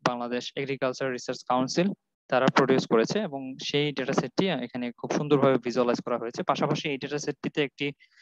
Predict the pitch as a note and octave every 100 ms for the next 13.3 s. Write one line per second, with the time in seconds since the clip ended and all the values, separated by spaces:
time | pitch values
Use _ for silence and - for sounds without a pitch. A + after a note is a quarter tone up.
0 | _ _ _ B2+ C#3 C#3 C#3 - F3 -
1 | F3 C3+ - C#3 C3+ C3+ _ D3+ C3 C#3+
2 | D#3+ D#3+ _ - _ C#3 C3+ C3 C#3 C#3
3 | C3 C3 D3 C3 B2+ B2+ F3 B2+ B2 C3+
4 | C3 C3 - E3+ F#3 _ _ D#3+ E3 E3+
5 | - _ _ _ _ _ B2+ B2 A#2+ _
6 | _ C#3 C3+ C#3+ _ D#3+ D3+ C#3 D3 -
7 | - D#3+ - - B2+ - E3 - _ _
8 | _ C#3+ C3+ A#2 A2+ A2+ - C3+ A#2+ -
9 | - _ _ _ _ _ _ _ _ _
10 | _ _ - E3 F#3 G3 F#3 F#3 C3+ -
11 | G3 - E3 - C#3+ C3+ - C#3+ C3+ -
12 | C#3+ C#3+ D3+ E3 D#3 C3+ B2 D#3 F3 F3+
13 | E3+ E3 F3